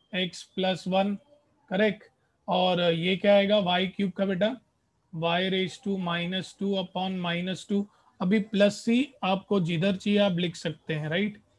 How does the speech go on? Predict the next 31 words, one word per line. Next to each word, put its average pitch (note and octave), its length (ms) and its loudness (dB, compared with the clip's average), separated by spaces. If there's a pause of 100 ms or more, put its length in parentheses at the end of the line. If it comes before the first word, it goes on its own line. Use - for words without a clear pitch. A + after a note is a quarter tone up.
(260)
मैं G#3+ 260 0 (240)
कोई G3 200 2
भी G#3+ 160 4
एक G3 180 0
side E3+ 340 -6
में F#3+ 80 -4
यहाँ F3 260 -2
पर F#3+ 80 2
लिख F#3 240 0
रहा F#3 100 2
हूँ, G3 120 -2 (440)
Correct। G#3 240 2
So F#3+ 120 -2
this G3 260 0
is G#3 160 2
going F#3 320 -2
to F#3+ 60 -2
be F3 200 -2
your G3+ 180 0 (500)
final F#3 300 0
answer, G3+ 380 0 (560)
Correct। G#3 300 0 (180)
अभी G#3+ 520 2 (380)
unfortunately A3 840 0
टेक्स्ट G#3 220 2
बुक G#3+ 180 -2
में A3+ 80 2
ऐसा G#3+ 220 2
नहीं A3 180 0
दिया E3+ 220 0
है, C3+ 80 -8